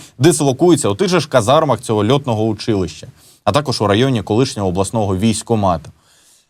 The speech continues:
Але російська пропаганда, звичайно, про таке не казатиме. Вони там малюють картинку про новий теракт з боку так званого київського режиму та кажуть, що це був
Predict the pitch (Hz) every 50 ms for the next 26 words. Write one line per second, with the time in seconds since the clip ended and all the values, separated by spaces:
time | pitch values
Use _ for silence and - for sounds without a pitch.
0 | _ - 143 190 220 226 214 202 - - _ - - 165 180 - 220 202 - 196
1 | 165 - 190 - 196 190 202 190 139 87 - 73 - - _ - 131 139 175 226
2 | 226 - 220 196 165 127 104 92 98 113 127 147 180 147 - 190 156 175 208 196
3 | - 131 110 95 95 87 82 - - - 76 - - _ _ - 98 135 185 226
4 | 247 233 - 220 202 185 185 190 208 214 240 233 170 113 98 - - - 156 175
5 | 170 151 - 240 233 196 - - 104 95 - 156 170 185 180 - - - _ _
6 | - 87 95 101 117 135 139 143 190 226 190 139 110 - 123 117 110 127 185 220
7 | 226 147 - - - 104 92 - 113 98 143 202 196 - 151 127 - 165 190 202
8 | 95 92 101 131 175 190 185 165 139 143 135 - - 156 196 185 160 - - -
9 | 139 143 127 127 127 156 147 113 139 151 135 107 90 98 98 - 175 151 139 113
10 | 101 - 120 120 - - 180 160 131 131 120